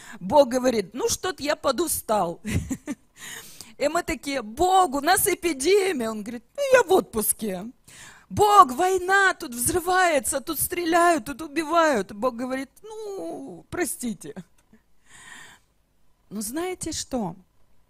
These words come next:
В церквях с-, я, ну, около, я тридцать лет верующая. И знаете, с девяностых, э, годов я стала наблюдать в, э,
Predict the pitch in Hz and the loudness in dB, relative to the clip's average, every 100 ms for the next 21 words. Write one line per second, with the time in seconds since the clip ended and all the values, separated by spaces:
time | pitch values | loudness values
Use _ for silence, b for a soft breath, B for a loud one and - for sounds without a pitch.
0 | _ _ _ _ _ _ _ - - - | _ _ _ _ _ _ _ -20 -18 -8
1 | 233 214 - 185 254 277 311 - _ _ | -6 -8 -8 -6 -4 -4 -8 -12 _ _
2 | _ _ - B B B B B B - | _ _ -20 B B B B B B -10
3 | - - 214 214 214 214 214 180 277 302 | -6 -2 0 2 2 0 -2 -2 0 0
4 | 302 - - 233 254 220 233 240 247 254 | -2 -6 -6 -2 0 0 0 0 0 -2
5 | - - 208 277 - 240 208 196 202 220 | -4 -4 -2 0 -2 -6 -8 -6 -8 -8
6 | - 196 185 170 - 185 190 180 _ - | -6 -6 -4 -6 -10 -14 -16 -20 _ -20
7 | B B B B B B 233 254 254 208 | B B B B B B -2 2 2 0
8 | 254 339 381 359 269 220 180 226 247 311 | -2 -2 -4 -6 -6 -6 -6 -6 -4 -4
9 | 359 - 285 - 220 208 190 165 226 254 | -4 -6 -8 -8 -8 -6 -6 -6 -4 -2
10 | 339 370 - B B B B B 160 269 | -2 -4 -10 B B B B B -6 -4
11 | 254 - 302 302 302 247 240 202 233 180 | -4 -2 -2 -2 -4 -4 -8 -8 -8 -6
12 | 240 277 320 - - - - 196 214 208 | -8 -6 -8 -10 -16 -16 -14 -8 -6 -6
13 | 190 185 175 | -6 -6 -8